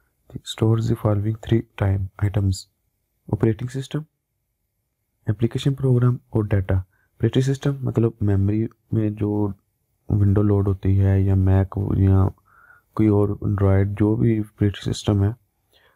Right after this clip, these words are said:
वो एक memory में स-, पहले load होता है, फिर उसके ऊपर जो application चलती है, मसलन हम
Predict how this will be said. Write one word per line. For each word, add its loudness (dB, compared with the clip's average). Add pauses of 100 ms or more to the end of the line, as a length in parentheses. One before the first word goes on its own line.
(120)
वो 4
एक 0
memory 2
में -2
स-, -12 (120)
पहले -2
load 2
होता -2
है, -4 (400)
फिर 2
उसके -4
ऊपर -4
जो 0 (280)
application -2
चलती 0
है, 2
मसलन -2
हम -2